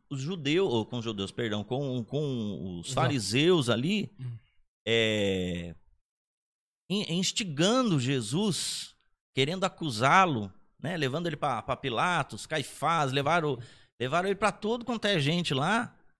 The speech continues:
Speaker 1: pra que as pessoas pudessem condená-lo. Só que as pessoas não conseguiam condenar Jesus porque ele não tinha, não
Speaker 2: Nada
Speaker 1: achava
Speaker 2: que
Speaker 1: culpa nele,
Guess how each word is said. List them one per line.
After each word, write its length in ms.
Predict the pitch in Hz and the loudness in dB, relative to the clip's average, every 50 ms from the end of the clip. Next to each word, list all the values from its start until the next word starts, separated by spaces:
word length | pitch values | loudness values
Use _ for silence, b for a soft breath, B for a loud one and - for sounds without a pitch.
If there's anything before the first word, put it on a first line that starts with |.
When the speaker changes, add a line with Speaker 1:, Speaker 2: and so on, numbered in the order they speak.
| _ _ _ _ _ _ _ _ _ - - | _ _ _ _ _ _ _ _ _ -6 -2
Speaker 1:
pra 140 | 151 175 | -2 -2
que 220 | - - - 214 208 | -2 -2 0 0 2
as 160 | 185 190 - | 2 0 -2
pessoas 420 | - - 202 165 - - 190 190 - | 0 0 0 2 2 0 0 0 0
pudessem 640 | - - 220 180 175 185 214 220 - - 247 233 226 | -2 -4 2 4 6 6 6 4 2 0 -2 -2 -4
condená-lo. 800 | - - 202 247 254 247 226 170 151 151 147 131 110 98 - - _ _ _ _ _ _ _ _ _ _ _ _ _ _ _ _ - | -2 0 2 2 4 2 2 2 2 2 2 0 0 -4 -6 -12 _ _ _ _ _ _ _ _ _ _ _ _ _ _ _ _ -4
Só 200 | - - 170 202 | 2 4 4 4
que 100 | 202 - | 4 2
as 140 | 220 202 - | 0 0 2
pessoas 320 | 196 196 - - 185 175 | 0 0 0 2 0 0
não 100 | 190 214 | 0 -2
conseguiam 460 | 208 - 220 208 - 214 185 190 214 208 | -2 -2 -4 -2 -2 -2 -2 -2 -2 -2
condenar 380 | 214 202 190 185 175 175 175 156 | -2 -2 -2 0 2 2 2 4
Jesus 260 | 160 147 143 160 156 | 2 2 0 -2 0
porque 240 | - 185 - - 190 | -2 -2 0 2 0
ele 140 | 190 208 | 0 0
não 120 | 208 220 214 | -2 -2 -2
tinha, 520 | - - 233 240 226 220 196 165 139 117 | -2 -2 0 2 2 2 2 2 0 0
não 80 | 113 117 139 | -2 -2 0
Speaker 2:
Nada 80 | 175 185 | -2 0
Speaker 1:
achava 340 | 139 131 - 269 - 147 | 0 2 2 2 2 2
Speaker 2:
que 80 | - - | 0 0
Speaker 1:
culpa 320 | - 202 202 - 185 151 | 0 0 2 4 4 2
nele, 280 | 131 113 98 92 85 101 | 2 2 0 -2 -4 -8